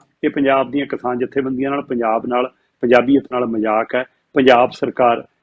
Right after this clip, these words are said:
ਜਿਹੜੀ ਪੰਜਾਬੀ ਦੀ ਹਮਾਇਤੀ ਬਣਦੀ ਆ, ਹੈਂ, ਦਮ ਭਰਦੀ ਆ, ਉਹੀ ਖਰੜਾ ਵੀ ਅੰਗਰੇਜ਼ੀ ਜਾਰੀ ਕਰੇ।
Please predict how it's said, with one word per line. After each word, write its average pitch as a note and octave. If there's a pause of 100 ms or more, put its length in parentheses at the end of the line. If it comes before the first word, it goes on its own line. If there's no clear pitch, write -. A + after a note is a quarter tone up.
(120)
ਜਿਹੜੀ D3
ਪੰਜਾਬੀ B2
ਦੀ B2
ਹਮਾਇਤੀ A#2+
ਬਣਦੀ A#2+
ਆ, A2 (360)
ਹੈਂ, C3
ਦਮ C3+
ਭਰਦੀ B2
ਆ, A#2+ (100)
ਉਹੀ D3+ (400)
ਖਰੜਾ C#3+
ਵੀ C#3+
ਅੰਗਰੇਜ਼ੀ B2+
ਜਾਰੀ A#2
ਕਰੇ। A#2+